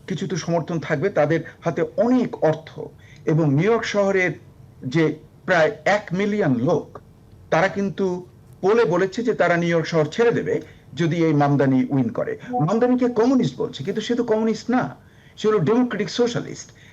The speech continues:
যাই হোক, তা এখন, আহ, যে আমাদের বাঙালি, যে বাংলাদেশি যারা আছে, তাদের মধ্যে কিছুটা বিভক্তি আছে, কারণ কোমরও তো অনেক, মানে, কানেকশনস রয়েছে বাংলাদেশি বর্ধিষ্ণু পরিবারগুলোর সঙ্গে। কাজে সেই জন্য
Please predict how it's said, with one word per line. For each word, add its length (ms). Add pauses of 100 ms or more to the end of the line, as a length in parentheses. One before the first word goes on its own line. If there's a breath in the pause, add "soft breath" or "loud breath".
যাই 180
হোক, 300 (380 loud breath)
তা 80
এখন, 400
আহ, 500
যে 120
আমাদের 320
বাঙালি, 600
যে 300
বাংলাদেশি 580
যারা 200
আছে, 320 (480 soft breath)
তাদের 260
মধ্যে 300
কিছুটা 400
বিভক্তি 460
আছে, 280
কারণ 340 (420 loud breath)
কোমরও 320
তো 160
অনেক, 340 (480)
মানে, 200
কানেকশনস 640
রয়েছে 460 (400 soft breath)
বাংলাদেশি 720
বর্ধিষ্ণু 520
পরিবারগুলোর 600
সঙ্গে। 400 (480 soft breath)
কাজে 220
সেই 180
জন্য 400